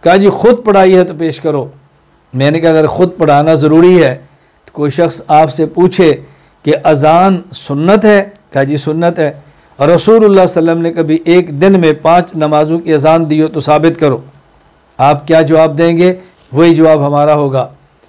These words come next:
मदीना मुनव्वरा में अज़ान पैगम्बर पाक के हुक्म पर है, इसको सुन्नत कहा जाता है,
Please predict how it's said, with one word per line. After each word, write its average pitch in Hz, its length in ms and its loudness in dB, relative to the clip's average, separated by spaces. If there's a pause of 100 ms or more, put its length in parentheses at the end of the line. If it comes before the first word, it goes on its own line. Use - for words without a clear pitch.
(500)
मदीना 202 500 2
मुनव्वरा 196 500 2
में 202 160 0
अज़ान 175 580 0 (540)
पैगम्बर 190 480 2
पाक 190 360 0
के 196 180 0
हुक्म 208 420 -2
पर 214 160 2
है, 185 360 0 (300)
इसको 185 320 -2
सुन्नत 190 440 -2
कहा 170 260 0
जाता 151 380 0
है, 120 200 -4